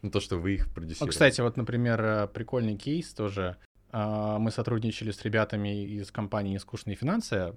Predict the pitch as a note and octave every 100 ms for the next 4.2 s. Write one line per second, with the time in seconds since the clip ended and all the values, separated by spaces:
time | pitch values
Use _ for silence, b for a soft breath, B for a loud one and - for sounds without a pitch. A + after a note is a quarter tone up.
0 | - - G2+ - G#2+ G#2 F2 E2 F#2+ G#2
1 | G2 - G#2+ G2+ - A#2 F3 - G#2 F2
2 | D#2 G#2 G2+ G2 G2 G2 - - D3+ C#3+
3 | G2 - F2+ E2 - F#2+ F#2 G2+ D3 F3
4 | F2+